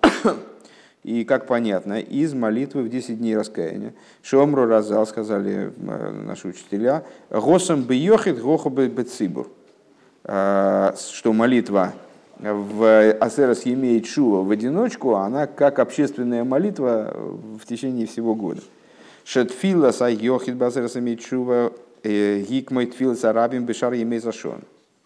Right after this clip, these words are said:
У Микол Моки Мейна дойме тфилас от, а, йохид басерес имеет чува, тфилас де рабим басерес имеет чува. И несмотря на это,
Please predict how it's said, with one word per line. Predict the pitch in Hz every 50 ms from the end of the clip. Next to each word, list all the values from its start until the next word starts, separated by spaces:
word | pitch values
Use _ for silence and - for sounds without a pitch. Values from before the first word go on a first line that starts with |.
| _ _ _ _ _ _ _ _ _ - - - - -
У | - 127 131
Микол | 139 139 139 143 156 156
Моки | 151 165 185 190 - 180
Мейна | 151 147 147 165 180 185 170 143
дойме | 120 135 147 160 170 165 131
тфилас | - - - 143 156 151 131 -
от, | 120 107 - - 87
а, | 117 107
йохид | 104 104 98 92 90 - 113 110
басерес | 110 104 101 - 135 120 120 120 123
имеет | 113 117 113 104 -
чува, | - 104 92 98 104 101
тфилас | 101 - 113 110 110 110
де | 120 131
рабим | 156 190 214 202 170 117
басерес | - 92 - 82 85 - -
имеет | - - - - -
чува. | - - - - - - - _ _ _ _ _ _ _ _ _ - - - _ - - - _ _ _ - -
И | 113
несмотря | 113 107 104 - 110 107 104 107 107 107
на | 104 113 139
это, | 185 220 233 - 147 117 -